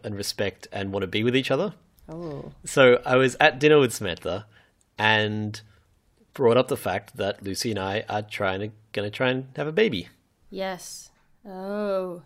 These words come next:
Speaker 1: Samantha was not, not like,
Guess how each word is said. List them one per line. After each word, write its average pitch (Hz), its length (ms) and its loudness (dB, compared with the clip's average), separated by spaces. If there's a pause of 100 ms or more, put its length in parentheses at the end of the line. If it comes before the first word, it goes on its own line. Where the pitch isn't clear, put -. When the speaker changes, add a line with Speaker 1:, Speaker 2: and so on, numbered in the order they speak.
Speaker 1:
Samantha 147 880 2
was 113 540 -2
not, 196 180 -4
not 202 120 2
like, 135 340 0